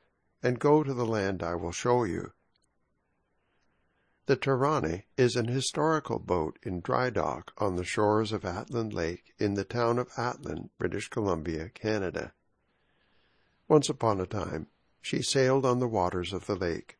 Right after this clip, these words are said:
full of tourists, and being useful as she delivered goods to the town's people. Now, however, she sits in dry dock,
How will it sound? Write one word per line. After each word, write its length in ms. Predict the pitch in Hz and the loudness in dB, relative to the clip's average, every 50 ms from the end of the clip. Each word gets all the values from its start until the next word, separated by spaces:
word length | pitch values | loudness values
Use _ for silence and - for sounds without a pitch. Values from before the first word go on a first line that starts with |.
| _ _ | _ _
full 260 | _ - 160 160 151 | _ 2 4 6 6
of 140 | 151 151 - | 4 2 0
tourists, 580 | - 156 156 123 95 92 - - - - - - _ | -4 -4 -2 -2 -2 -2 -4 -6 -8 -10 -12 -12 _
and 180 | - - 127 127 | -2 -2 -2 0
being 300 | 123 185 170 147 139 127 | 0 0 2 2 2 0
useful 560 | 127 139 156 175 - - - - - - - 87 | 0 0 -2 -2 -4 -6 -8 -8 -8 -8 -8 -10
as 120 | 90 - | -10 -10
she 240 | - - 117 120 107 | -8 -4 -4 -4 0
delivered 520 | 101 113 110 104 113 107 107 117 104 - | 2 2 2 2 2 0 0 -2 -4 0
goods 380 | - 127 113 95 73 - - - | 2 2 4 4 2 -2 -6 -8
to 140 | - - - | -6 -4 -4
the 120 | - 85 | -4 -6
town's 460 | - - - 80 73 73 78 76 - | -6 -2 0 0 0 0 0 -2 -6
people. 480 | - - 147 127 - - 76 71 - - _ _ _ _ _ _ _ _ _ _ _ _ _ _ _ _ _ _ _ _ _ _ _ | -8 -6 -6 -6 -4 -2 -2 -2 -2 -4 _ _ _ _ _ _ _ _ _ _ _ _ _ _ _ _ _ _ _ _ _ _ _
Now, 260 | - 147 139 131 117 98 | 2 4 6 6 6 4
however, 580 | 85 92 90 85 82 85 80 - - 82 - _ _ _ _ _ _ | 2 0 0 2 2 2 0 0 -2 -4 -6 _ _ _ _ _ _
she 240 | - - - 123 113 | -6 -2 0 0 0
sits 340 | - - 123 120 - - | 0 0 -2 -2 -2 -2
in 140 | - 120 113 | -2 -2 -2
dry 320 | 101 - 110 101 101 104 101 | -2 0 0 0 0 0 -2
dock, 420 | 98 98 80 80 - - - - | -2 -4 -4 -4 -6 -8 -12 -18